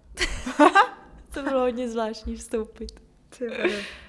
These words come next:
Speaker 1: No,
Speaker 2: Ale ještě, že
Speaker 1: je-
Speaker 2: jsi to udělala, ty jo, to já vůbec nevím, co bychom dělali.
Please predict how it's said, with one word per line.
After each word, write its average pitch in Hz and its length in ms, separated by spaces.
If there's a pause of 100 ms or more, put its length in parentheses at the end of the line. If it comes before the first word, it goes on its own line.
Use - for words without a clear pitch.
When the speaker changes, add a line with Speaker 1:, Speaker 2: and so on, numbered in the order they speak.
(1160)
Speaker 1:
No, 233 120
Speaker 2:
Ale 226 80
ještě, 220 260
že 247 60
Speaker 1:
je- 233 60
Speaker 2:
jsi - 60
to 240 140
udělala, 240 440
ty 208 180
jo, 208 140
to 226 80
já 208 140
vůbec 214 220
nevím, 214 200
co - 160
bychom 220 240
dělali. 233 340